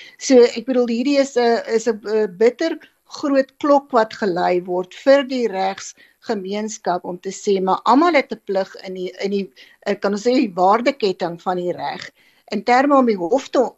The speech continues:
help en die hof by te staan om geregtigheid te laat geskied en nie dood eenvoudig net lukraak argumente voor te lê nie.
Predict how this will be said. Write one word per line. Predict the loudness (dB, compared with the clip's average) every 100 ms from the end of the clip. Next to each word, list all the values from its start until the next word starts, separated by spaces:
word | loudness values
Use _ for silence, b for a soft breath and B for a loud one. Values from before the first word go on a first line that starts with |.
| -12
help | -4 -2 0 0
en | -2
die | -4
hof | -2 -4 -2
by | 0 0
te | -4 -10
staan | -6 -4 -4 -6
om | -10
geregtigheid | -4 -2 -2 -2 -4 -2 -4
te | -4
laat | -4 -4 -8
geskied | -10 -10 -2 -2 -2
en | 0 2
nie | 2 0
dood | 2 0 2
eenvoudig | -4 -4 -2 0 0 -4 -6
net | -8 -2 -2 -4 B B B
lukraak | -2 0 0 -2 -2 -2 -2
argumente | -6 -6 -6 -6 -6 -4 -6
voor | -4 -2 -2 -2
te | -10
lê | -10 -14 -18
nie. | -20 -20